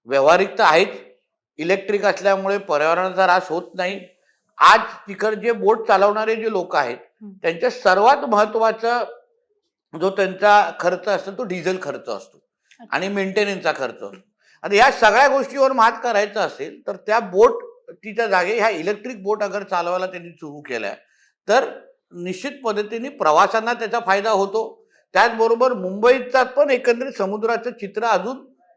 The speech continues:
Speaker 1: सुंदर होईल आणि चांगलं होईल आणि त्या दृष्टिकोनातून टाकलेलं हे पाऊल आहे. त्यांच्याशी सगळे दोन तीन महिने बोलल्यानंतर आम्ही जो स्वीडन दौऱ्यावर त्यांच्या मूळ फॅक्टरीला व्हिजिट केली, की
Speaker 2: अच्छा.
Speaker 1: नेमकं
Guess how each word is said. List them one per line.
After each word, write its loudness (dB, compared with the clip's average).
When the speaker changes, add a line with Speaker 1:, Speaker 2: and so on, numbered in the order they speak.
Speaker 1:
सुंदर 4
होईल -2
आणि -6
चांगलं 2
होईल -4
आणि -12
त्या 0
दृष्टिकोनातून -10
टाकलेलं -6
हे -6
पाऊल -2
आहे. -2
त्यांच्याशी -2
सगळे 0
दोन -4
तीन -10
महिने -6
बोलल्यानंतर 0
आम्ही 2
जो -4
स्वीडन -2
दौऱ्यावर 2
त्यांच्या -2
मूळ -4
फॅक्टरीला -2
व्हिजिट -8
केली, -12
की 0
Speaker 2:
अच्छा. -2
Speaker 1:
नेमकं 4